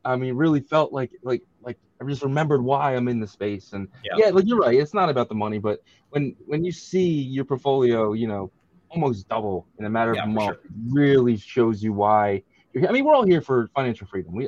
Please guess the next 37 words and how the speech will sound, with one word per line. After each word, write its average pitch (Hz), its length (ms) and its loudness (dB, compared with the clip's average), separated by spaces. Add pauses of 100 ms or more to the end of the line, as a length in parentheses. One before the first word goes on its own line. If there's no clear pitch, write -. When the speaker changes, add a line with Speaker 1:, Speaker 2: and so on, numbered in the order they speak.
(140)
Speaker 1:
we, 185 180 0
we, 196 120 -2
we 196 160 -2
all, 214 280 0
we 196 80 -2
all 214 100 2
wanna 190 120 -4
stop - 320 -8
selling 117 200 -2
our 95 80 -4
time 101 220 -6
for 92 100 -8
money. 82 300 -8
I 92 60 -6
think 120 200 -6 (300)
that's - 180 -12
the 147 60 -4
majority 120 460 2
of 104 40 0
the 101 60 -6
people 104 280 -6
that 98 100 -2
are 87 80 -6
here. 101 260 -4
That, 107 160 -6
that's - 160 -16
why 107 160 -2
I'm 104 200 -4
here. 113 200 -10
I 110 60 -6
mean, 131 120 -6
I, 180 120 -2 (100)
I 180 80 -10
love 127 300 -8
this 139 100 -20
stuff, 156 320 -6
and 104 240 -8